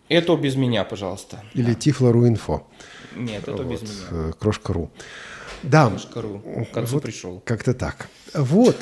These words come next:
Speaker 2: а следующая история. История, которую я не понимаю, эм, потому что, ну, э, смотрите, мне очень жалко, жаль, что нет сегодня с нами Ксении Блейк. Мне кажется, что она могла бы что-то добавить,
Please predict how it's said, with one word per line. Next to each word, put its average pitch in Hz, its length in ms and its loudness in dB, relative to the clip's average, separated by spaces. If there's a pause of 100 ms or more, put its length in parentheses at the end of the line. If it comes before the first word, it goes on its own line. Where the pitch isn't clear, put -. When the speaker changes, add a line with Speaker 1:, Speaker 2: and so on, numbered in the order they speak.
Speaker 2:
а 135 200 6
следующая 180 640 6
история. 131 640 8
История, 190 320 4
которую 151 300 4
я 131 120 8
не 139 160 10
понимаю, 120 880 4 (240)
эм, 98 520 2
потому 123 600 6
что, 135 920 6 (180)
ну, 135 320 2
э, 117 360 4
смотрите, 113 500 2
мне 127 160 8
очень 135 200 6
жалко, 120 360 4
жаль, 113 240 6
что - 260 0
нет 107 280 2
сегодня 87 240 -2
с - 100 -6
нами 90 400 -2
Ксении 147 380 4
Блейк. 73 400 -4
Мне 98 80 0
кажется, - 240 0
что - 180 -2
она 95 160 2
могла 85 260 -2
бы 80 120 -6
что-то - 180 -12
добавить, 123 360 2